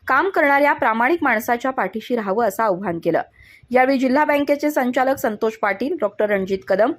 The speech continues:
बाल मुकुंद कदम, जयकुमार मुन्नोळी,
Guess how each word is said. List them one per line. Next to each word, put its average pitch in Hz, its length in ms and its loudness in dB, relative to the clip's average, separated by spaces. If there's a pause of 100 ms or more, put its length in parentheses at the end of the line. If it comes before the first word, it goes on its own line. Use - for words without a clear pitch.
(260)
बाल 247 240 2
मुकुंद 294 380 0
कदम, 240 360 0 (180)
जयकुमार 240 480 2
मुन्नोळी, 220 480 0